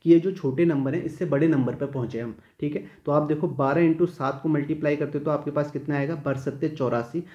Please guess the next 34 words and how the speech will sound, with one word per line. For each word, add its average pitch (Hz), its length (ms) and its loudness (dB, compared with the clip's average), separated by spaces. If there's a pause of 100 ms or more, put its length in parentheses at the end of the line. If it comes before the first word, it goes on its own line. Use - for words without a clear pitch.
(140)
अब 160 140 2
हम 170 200 4
देखोगे 156 360 4
चौरासी 139 500 2
का 165 220 0
अगर 147 280 -2
आप 151 200 0
डबल 139 280 2
करते 143 280 -2
तो 160 140 0
सीधे 147 300 -2
आपको 135 300 -2
वन 135 180 2
सिक्सटी 135 300 -6
एट 135 200 0
मिलेगा, 139 260 0
दो 131 200 -2
चक्को 131 340 -4
आठ, 139 160 -2
दो 127 200 -4
अट्ठे - 260 -4
सोलह। - 220 -12 (380)
तो 135 40 -4
ये 135 140 2
पैटर्न 135 340 -2
आसान 135 400 -4
सा 156 120 -4
है। 160 120 -6 (220)
तो 147 60 -2
यही 139 260 2
आप 160 200 0
ऑप्शन 143 280 -2
में 156 160 2
देखेंगे, 151 340 0